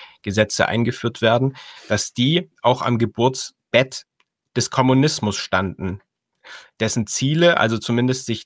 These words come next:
dahin decken, dass die Kommunisten eine Weltregierung haben wollen. Ähm, gleichzeitig ist es so, und das ist wirklich absoluter Mainstream, dass die Rothschilds Israel gegründet haben.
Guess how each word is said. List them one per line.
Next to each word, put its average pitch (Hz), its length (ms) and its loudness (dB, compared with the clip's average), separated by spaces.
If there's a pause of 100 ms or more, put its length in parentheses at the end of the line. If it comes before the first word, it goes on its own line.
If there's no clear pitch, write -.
dahin 135 500 2
decken, 165 520 -2 (460)
dass 107 160 -2
die - 140 -8
Kommunisten 120 600 0
eine 104 280 0
Weltregierung 117 800 -2
haben 117 560 0
wollen. 87 420 -4 (920)
Ähm, 113 440 2
gleichzeitig 127 580 2
ist 143 140 -4
es 135 140 -2
so, 147 220 2
und 113 120 2
das 120 120 2
ist 113 100 -2
wirklich 110 300 -2
absoluter 104 500 0
Mainstream, 104 800 0
dass - 300 2
die 104 240 2
Rothschilds 104 760 0
Israel 107 500 2
gegründet 95 600 -4
haben. - 360 -4